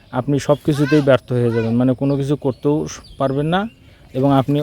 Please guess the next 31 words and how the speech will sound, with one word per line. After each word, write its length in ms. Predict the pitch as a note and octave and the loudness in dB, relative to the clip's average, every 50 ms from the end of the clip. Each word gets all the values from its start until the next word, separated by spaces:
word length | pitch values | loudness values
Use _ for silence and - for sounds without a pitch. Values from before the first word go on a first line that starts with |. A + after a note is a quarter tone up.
| B2+ B2+ | 0 2
অন্যের 240 | D3 D3 D3 D3 C#3 B2 | 4 4 6 6 4 4
হেল্প 180 | B2+ C#3 C#3+ C3 - | 4 2 2 2 2
নিয়ে 160 | C#3+ C#3+ C3+ | 2 2 2
চলতে 280 | - C3+ B2 A2 - A2+ A2+ | 2 0 0 0 0 -2 -2
হবে। 160 | A2+ G#2 A2 A2+ - - | -2 -2 -4 -6 -6 -8
অথচ 260 | B2+ - C#3 C3 - E3 F3 F#3+ - - - - - - - - - - - | -8 -6 -6 -2 0 0 0 0 -4 -10 -20 -20 -20 -20 -20 -20 -20 -10 -8
একটা 200 | C3 - - D#3 C3 | -6 -2 0 2 4
হাত 140 | C#3 D3+ D3 D3 D#3+ | 4 4 4 4 2
না 60 | D#3+ | 4
থাকলে 240 | C#3+ D#3+ D3+ D#3+ E3 E3 E3 | 4 4 4 4 4 4 2
কিন্তু 140 | D#3 D3 D#3+ | 2 2 2
মানুষের 340 | D3+ D3 C#3+ C3 C3+ C#3+ C3 | 2 2 2 0 0 0 0
তেমন 180 | D3+ D3 D3 C#3+ C#3 C3 | 0 0 0 0 -2 -2
একটা 140 | - C#3 B2+ - | -4 -6 -4 -2
সমস্যা 300 | - B2+ B2+ A2+ - - B2+ | 0 0 0 -2 -2 -2 -2
হয় 120 | B2 A#2 A#2 | 0 0 0
না, 40 | G#2 | 0
কিন্তু 200 | - B2+ B2 A#2+ - - | 0 0 -2 -2 0 0
চোখ 120 | - D#3+ D#3+ D#3+ | 0 2 2 2
না 60 | D3+ | 2
থাকলে 240 | C3+ C#3+ C#3 C3 D3+ D3+ | 2 0 0 2 2 2
মানুষ 280 | C#3+ C3+ C3+ D3+ E3+ - - - - - - - - - - - | 2 2 0 0 -2 -4 -8 -16 -20 -20 -20 -20 -20 -20 -10 -2
চলতে 260 | - D3 C#3 C3 C3+ B2 | 0 2 2 4 2 2
পারে 160 | A#2 A#2+ A2+ G#2+ | 2 2 0 0
না। 120 | G#2+ G#2+ G#2+ A2+ | -2 -4 -2 -2
আর 100 | A#2+ B2 A#2+ C3+ | -2 0 0 0
এই 60 | B2 - - | 0 0 2
চোখের 500 | D3+ D3 C#3 - - - - F3 F#3 E3+ E3 D#3+ | 4 4 4 2 -2 -2 0 2 2 2 2 2
যে 60 | E3+ D#3+ D3 | 2 2 2
এত 100 | - - D3+ D3 C3+ | 2 0 0 0 0
উপকারী, 440 | B2 D3 C#3 C3 D3+ C#3+ B2+ A2 | 0 0 2 4 4 4 2 0